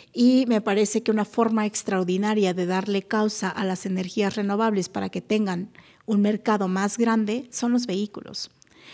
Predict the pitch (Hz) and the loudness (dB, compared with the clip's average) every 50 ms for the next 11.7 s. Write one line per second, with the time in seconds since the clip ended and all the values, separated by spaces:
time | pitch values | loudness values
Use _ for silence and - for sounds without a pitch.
0 | - - - 330 - 359 330 294 254 247 262 247 247 254 240 247 233 233 233 233 | -14 -8 -4 0 2 4 6 6 6 6 6 4 4 4 4 6 6 6 6 4
1 | 233 - - 226 208 214 220 226 226 226 220 220 220 - - - - 226 202 196 | 2 -2 -2 0 0 2 2 2 2 4 2 2 2 0 -2 -2 -2 -2 0 0
2 | 196 185 - 226 233 226 220 226 202 - 190 - 196 185 180 175 - 202 196 202 | 0 2 2 2 2 2 2 0 -2 -4 -4 -4 -2 -2 -2 -2 -2 -2 0 0
3 | 202 196 - 208 - - 202 - - 208 196 185 - - 196 190 190 190 - 190 | -2 -2 -4 -6 -6 -6 -4 -2 -2 -2 -2 -2 -2 -2 0 0 0 0 -2 -4
4 | - - 185 185 180 190 185 175 - 214 208 202 - 220 214 208 202 - 208 226 | -4 -4 -4 -2 -2 -2 -2 0 0 0 0 0 0 -2 -2 -2 -2 -2 -4 -6
5 | - - - - - - - 208 190 - 226 226 226 214 - 202 - - 208 202 | -6 -10 -16 -18 -12 -4 0 0 2 4 2 2 2 0 -2 -4 -2 -2 -2 0
6 | 208 196 185 175 - 185 175 175 175 - - 214 208 208 208 202 202 196 185 202 | 0 0 0 -2 -2 -2 -2 0 0 0 0 0 0 0 0 -2 -2 -2 -2 0
7 | 202 202 202 202 208 208 196 - - - - 226 202 190 185 - - 208 202 202 | 0 0 0 0 2 2 2 0 0 -2 -2 -4 -4 -4 -4 -4 -4 -2 -2 -2
8 | 190 - 190 - - 180 - 185 180 180 - 196 190 185 202 220 - - - - | -4 -4 -8 -8 -8 -8 -6 -6 -6 -6 -6 -4 -2 -2 -2 -2 -4 -6 -10 -14
9 | - - - - - - - - - 240 240 254 262 269 262 247 247 247 196 196 | -18 -16 -16 -16 -16 -14 -4 2 4 4 6 6 4 4 4 4 4 2 2 2
10 | 175 - 180 175 - 196 180 - - 208 196 196 185 - - 175 165 165 - 185 | 0 2 2 2 2 0 -2 0 2 4 4 4 4 2 -2 -2 -2 -2 -4 -6
11 | 180 160 - - 180 180 180 180 185 190 196 - - - | -8 -8 -6 -6 -6 -6 -6 -8 -10 -12 -12 -12 -12 -12